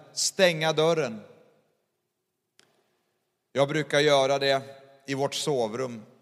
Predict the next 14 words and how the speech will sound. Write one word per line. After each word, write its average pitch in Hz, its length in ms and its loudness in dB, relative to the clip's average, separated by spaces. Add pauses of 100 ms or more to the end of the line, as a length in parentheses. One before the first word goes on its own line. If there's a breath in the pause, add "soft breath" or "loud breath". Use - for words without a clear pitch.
Det 135 80 -4
är 139 40 -4
min 135 280 -8
plats. - 580 -10 (1700)
Stänga 147 480 0
dörren. 135 640 0 (1600)
Enkelt 139 500 -6
bara 131 200 2
gå 131 160 -4
ner 131 300 -4
på 123 160 -14
knä 127 420 -6
vid 110 160 -12
sängkanten. 113 760 -8